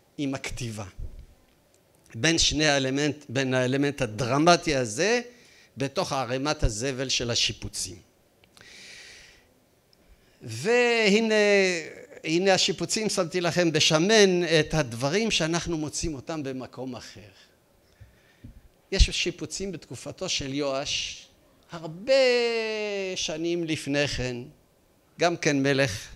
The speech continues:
מפוקפק מבחינת ה-, אה, המוצא שלו, ובדיוק כמעט מילה במילה, אני לא אקרא לכם את זה שוב, אבל אתם יכולים לשים לב שהמילים בשמן כאן דומות מאוד למילים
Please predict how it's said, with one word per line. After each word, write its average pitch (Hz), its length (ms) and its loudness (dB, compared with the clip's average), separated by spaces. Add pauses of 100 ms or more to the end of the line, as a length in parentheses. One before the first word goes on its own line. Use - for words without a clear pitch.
(160)
מפוקפק - 720 -4
מבחינת 127 580 -4
ה-, 117 220 -2 (560)
אה, 107 40 -6 (600)
המוצא 123 460 -2
שלו, 143 640 0 (380)
ובדיוק 214 720 -4
כמעט 220 480 0
מילה 185 380 4
במילה, 175 360 2
אני 170 160 2
לא 165 120 2
אקרא 170 220 -2
לכם 139 360 -2
את 123 100 -4
זה 127 140 -2
שוב, 240 420 2 (240)
אבל 190 160 0
אתם 190 240 -2
יכולים 175 380 0
לשים 147 360 2
לב 185 280 4
שהמילים 143 1300 -2
בשמן 139 560 0
כאן 160 280 0
דומות 139 460 2
מאוד 143 320 0
למילים 135 500 -2